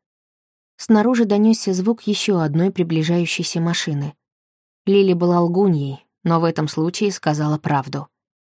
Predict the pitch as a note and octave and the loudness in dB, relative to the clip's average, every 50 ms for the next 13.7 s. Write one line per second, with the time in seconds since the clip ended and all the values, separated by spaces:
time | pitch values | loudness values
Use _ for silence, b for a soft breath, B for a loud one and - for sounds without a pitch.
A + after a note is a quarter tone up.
0 | _ _ _ - G3 G#3 G#3+ G#3 - - - F3 E3 E3+ - - - - E3 D#3+ | _ _ _ -2 0 0 0 0 -2 -6 -6 -6 -6 -6 -8 -8 -4 -4 -2 -2
1 | D#3+ D#3 D#3+ - D#3 D#3 D#3 D3+ D#3 D#3 D3+ C#3 - - - - - - - - | -2 -4 -6 -6 -4 -4 -4 -2 -2 -2 -2 -2 -4 -10 -12 -12 -12 -14 -14 -14
2 | _ _ _ _ _ _ _ _ _ _ _ _ _ _ _ _ _ - - - | _ _ _ _ _ _ _ _ _ _ _ _ _ _ _ _ _ -10 -6 -4
3 | E3 D#3 D3+ D3 - - - - - D3 D3 D#3 D#3 D#3 D#3+ E3 E3+ E3+ E3 D#3+ | -4 -4 -4 -4 -6 -10 -10 -6 -6 -4 -4 -2 -2 -2 -2 -2 -2 -2 -2 -4
4 | D#3 C#3+ C#3 C#3+ C#3+ B2+ - - - - _ _ _ _ _ _ _ _ _ _ | -4 -6 -6 -8 -10 -10 -12 -16 -20 -20 _ _ _ _ _ _ _ _ _ _
5 | - - A3+ G#3 F#3 E3+ D#3+ D3+ - D#3+ D3 D3 - - E3+ D#3+ A3 G#3 - - | -4 -2 0 0 0 0 -2 -4 -6 -6 -6 -6 -6 -6 -6 -6 -6 -6 -8 -10
6 | - - _ _ _ _ _ _ _ _ _ _ _ - G3+ F#3 F3 E3 D#3+ D#3+ | -12 -14 _ _ _ _ _ _ _ _ _ _ _ -2 0 2 2 0 0 -2
7 | D#3+ D3+ D#3 D#3+ D#3 D#3 D#3 D#3 D#3 D#3 D3 - - - - - - - _ _ | -4 -6 -4 -4 -4 -2 -2 -4 -6 -6 -10 -10 -10 -10 -10 -10 -12 -14 _ _
8 | _ _ _ _ _ _ _ _ _ _ _ _ _ _ _ _ _ _ _ _ | _ _ _ _ _ _ _ _ _ _ _ _ _ _ _ _ _ _ _ _
9 | _ - F#3 F3 F3+ F#3 G#3 A#3 B3 A#3 - - - - - F#3 F3+ F#3+ F3+ F3 | _ -2 -2 0 0 2 2 2 0 -2 -6 -18 -10 -8 -6 -4 -2 0 0 0
10 | E3+ E3+ E3 - F#3+ G3+ - - E3+ - - D#3+ D#3 F3+ G#3+ G#3+ - - E3 D3+ | 0 0 -2 -2 -2 -4 -4 -4 -6 -4 -4 -2 0 0 -2 -4 -6 -8 -8 -8
11 | D#3 D3+ - _ _ _ _ _ _ _ _ - - - - A#3 B3 A#3+ - A3 | -8 -10 -14 _ _ _ _ _ _ _ _ -16 -12 -4 0 0 2 2 2 2
12 | G3+ F#3 F3+ F#3+ F3+ F#3+ G#3+ A3+ A3 G#3 G3 F#3+ - G3 F#3+ F#3 F#3 G3 G3 F#3+ | 2 4 4 4 4 4 4 4 4 2 2 0 -2 -2 0 2 2 2 0 -2
13 | - G3 F3+ F3 F3+ F3 D#3+ C#3 - - - - C#3+ B2 | -4 -4 -2 0 0 0 -2 -2 -6 -10 -14 -14 -16 -20